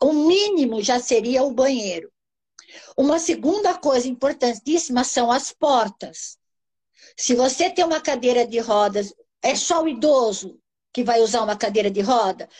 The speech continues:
Ninguém pode cair e precisar ficar numa cadeira de rodas por um tempo. E aí, como é que você faz? Se você empurra, você tá empurrando a cadeira. Se quem tá na cadeira cair, você não tem o que fazer, porque você não passa.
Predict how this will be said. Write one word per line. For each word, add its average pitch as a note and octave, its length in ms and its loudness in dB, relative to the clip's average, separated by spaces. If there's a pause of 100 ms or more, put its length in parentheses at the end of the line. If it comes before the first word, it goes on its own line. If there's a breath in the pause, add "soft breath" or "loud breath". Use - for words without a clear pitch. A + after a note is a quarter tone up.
(100)
Ninguém C4 400 2
pode C4+ 300 -2
cair B3 360 0
e E4 80 -2
precisar A#3+ 680 -2
ficar A#3+ 260 -2
numa A3+ 200 -4
cadeira A3 380 0
de G3+ 120 -8
rodas A3+ 480 0
por A3+ 160 0
um A#3 160 -8
tempo. G3+ 600 -4 (800)
E A#3+ 100 2
aí, B3 140 2
como C4 200 0
é D4+ 80 0
que - 80 -8
você D#4 200 -2
faz? G3+ 300 -2
Se B3+ 120 -10
você C4 300 -2
empurra, D4+ 520 0
você D#4 140 -6
tá - 120 -2
empurrando C#4+ 380 0
a D4 80 -2
cadeira. A#3+ 400 0
Se - 160 -12
quem D4+ 180 -6
tá C#4+ 120 -4
na C#4 120 -2
cadeira A#3+ 420 0
cair, A#3+ 240 0
você C#4 100 -2
não D4 140 -4
tem C#4 120 0
o C4 40 -2
que - 80 -20
fazer, D#4 460 0 (540)
porque B3 180 -4
você B3 240 2
não C4 160 -2
passa. A3 580 -4